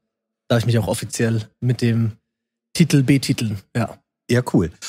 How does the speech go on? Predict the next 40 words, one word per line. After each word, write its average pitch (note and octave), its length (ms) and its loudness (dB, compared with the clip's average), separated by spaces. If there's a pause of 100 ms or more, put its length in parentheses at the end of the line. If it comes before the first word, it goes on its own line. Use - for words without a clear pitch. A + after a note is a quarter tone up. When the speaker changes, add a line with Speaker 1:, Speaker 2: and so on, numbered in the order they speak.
(180)
Speaker 2:
Und A#3+ 260 4
du C4 80 4
bist A3 280 0
parallel A#2+ 680 2
selbstständig E3 880 2
noch C4 320 2
als G#2 320 0 (140)
Personal F#3+ 500 4
Trainer? C4+ 400 2 (140)
Speaker 1:
Genau, A2+ 340 2 (160)
ja. A#2 80 2
Speaker 2:
Was - 160 -2
ja D3+ 140 2 (100)
bei C#3+ 160 4
dem C3+ 320 2 (260)
Studium D#3 500 4
vielleicht C3+ 320 2
naheliegt? F3+ 500 4
Speaker 1:
War D#3 100 6
naheliegend, E3+ 460 6
genau, D3+ 260 6
Sport D#3+ 280 2
im D#3+ 100 4
Bachelor D#3 480 4
und C#3+ 220 2
dann C#3+ 420 2 (500)
nebenbei C#3+ 380 4
als C3 140 2
Einnahmequelle C3 600 2
war B2 80 4
es B2 120 0
natürlich B2+ 340 0
naheliegend B2 400 4
oder A#2+ 160 2
ganz A#2+ 240 -2
gut, - 400 -2
da B2 160 2
dr-, A#2 180 -2
damit C#3 240 2
anzufangen. C#3+ 540 2